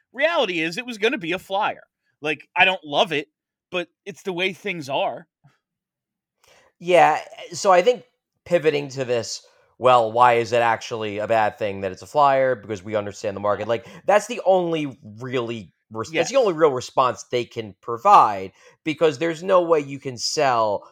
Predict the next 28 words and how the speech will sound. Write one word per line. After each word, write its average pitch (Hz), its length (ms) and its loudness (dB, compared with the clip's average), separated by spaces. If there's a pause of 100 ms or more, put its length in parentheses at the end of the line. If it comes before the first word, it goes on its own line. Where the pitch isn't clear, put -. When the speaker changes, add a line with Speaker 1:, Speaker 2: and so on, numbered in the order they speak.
(160)
Speaker 2:
this 120 260 -8
idea 120 540 -2
that, 110 220 0
like, 107 280 -2 (200)
well, 127 560 6 (260)
it's 151 240 -6
just, - 500 -6
we 143 140 -6
were 165 140 -4
just 165 200 -2
lucky 143 460 0
that 107 180 -2
the 127 80 0
most 127 260 0
qualified 131 460 4
candidate 135 400 2
happened 135 380 0
to 147 60 -10
be 151 140 -10
right 156 280 -2
here. 170 380 -2 (200)
So 185 220 6
you 170 220 0
have 170 280 4
to 170 80 -8
go 135 220 -2
this 117 240 -8
route 92 360 0